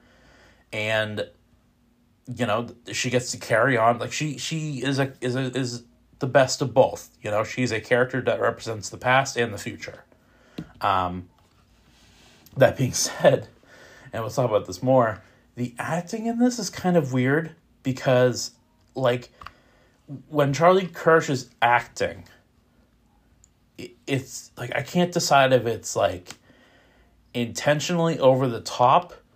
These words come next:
or if it's poorly done. Which is funny because, again, I've seen people online say that her acting is really good. For me, I don't get that at all. <laughs> Um,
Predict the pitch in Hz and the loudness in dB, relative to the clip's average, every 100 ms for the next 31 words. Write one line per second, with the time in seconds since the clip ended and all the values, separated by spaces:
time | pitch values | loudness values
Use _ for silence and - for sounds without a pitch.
0 | _ _ _ _ _ _ 135 139 135 131 | _ _ _ _ _ _ 0 4 4 2
1 | 131 127 - - _ _ _ - - 143 | -2 -6 -8 -10 _ _ _ -2 4 4
2 | 135 127 120 101 - - - - _ _ | 4 0 -2 -4 -4 -12 -20 -20 _ _
3 | _ _ _ 131 135 139 165 135 220 208 | _ _ _ -4 -4 0 -2 0 2 2
4 | 165 131 139 123 123 127 135 123 127 - | 0 -2 -2 -2 -2 0 0 0 -2 -4
5 | 143 135 139 139 135 120 120 120 117 110 | -4 -2 -4 0 2 2 2 0 -2 -4
6 | 113 110 107 101 101 98 - 104 90 98 | -4 -2 -2 0 2 0 -6 -12 -10 -10
7 | 92 92 - 95 98 135 170 - _ _ | -10 -12 -10 -8 -6 -8 -12 -16 _ _
8 | _ _ _ _ _ _ - - 151 135 | _ _ _ _ _ _ -16 0 0 2
9 | 151 175 180 - 107 110 - 110 110 104 | 0 0 -2 -4 -10 -10 -2 0 0 -6
10 | 95 110 101 92 92 92 120 135 - - | -2 0 2 2 4 6 4 2 -12 -12
11 | - - - - _ - - - - 107 | -12 -14 -20 -20 _ -20 -20 -20 -2 4
12 | 101 95 95 90 | 4 4 0 -10